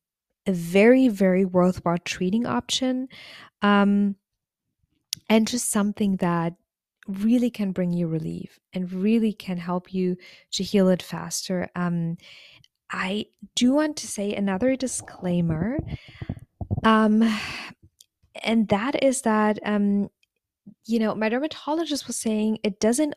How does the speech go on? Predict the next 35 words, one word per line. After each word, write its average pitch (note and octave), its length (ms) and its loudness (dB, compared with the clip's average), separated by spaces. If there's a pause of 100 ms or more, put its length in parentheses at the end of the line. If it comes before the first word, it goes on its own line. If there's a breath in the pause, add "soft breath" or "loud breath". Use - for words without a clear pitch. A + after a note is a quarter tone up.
(100)
always A3+ 380 4
happen, E4 460 -2 (360 loud breath)
but G#3 100 0
he A3 140 0
was A#3+ 160 4
saying, G#3+ 400 2
um, G3 280 -2 (220)
Tell E4 220 2
this G#4 220 2
to D#4+ 80 0
your D#4 80 4
listeners D4 540 0
because, A#3 580 0 (580 loud breath)
um, A3+ 280 2 (360)
in C4 160 2
very A#3+ 560 2
rare G#3+ 320 2
occasions, C#4 960 -2 (400 loud breath)
um, A3+ 340 -2 (160)
the A#3 520 -2
area B3+ 540 2
where G#3 140 -2 (100)
you G#3+ 120 0
administer A3+ 560 -4 (140)
cortisone B3 600 -4 (180)
as G#3+ 200 -2
an G#3 100 0
injection, G#3 640 -4 (480 loud breath)
it - 220 -4
can C4 380 -6
be A#3+ 280 -4
that A3+ 260 -4
your A3 80 2
skin A#3 320 -2
becomes A3 440 -6